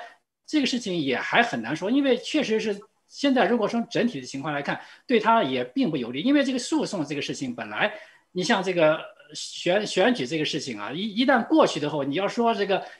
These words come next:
事后你再要找这些作弊，特别是这么大规模的事情，你要想找到一个，就是说没有一个像，比如说像一个美国司法部啊，不像F B I这样子，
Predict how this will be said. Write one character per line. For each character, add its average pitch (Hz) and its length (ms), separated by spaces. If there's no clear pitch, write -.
事 302 280
后 208 200
你 160 160
再 180 240
要 190 160
找 - 280
这 - 80
些 185 140
作 208 180
弊， 160 120
特 240 120
别 220 120
是 226 40
这 269 80
么 220 100
大 160 260
规 196 160
模 147 120
的 147 80
事 156 140
情， 135 160
你 165 60
要 220 100
想 220 180
找 - 240
到 220 160
一 180 140
个， 180 180
就 233 140
是 208 80
说 226 180
没 277 140
有 196 140
一 226 80
个 208 100
像， 185 340
比 151 80
如 208 160
说 226 160
像 190 340
一 190 80
个 170 240
美 147 200
国 190 160
司 240 160
法 180 160
部 226 140
啊， 175 140
不 - 120
像 180 380
F 202 240
B 214 160
I 175 100
这 233 140
样 190 140
子， 175 120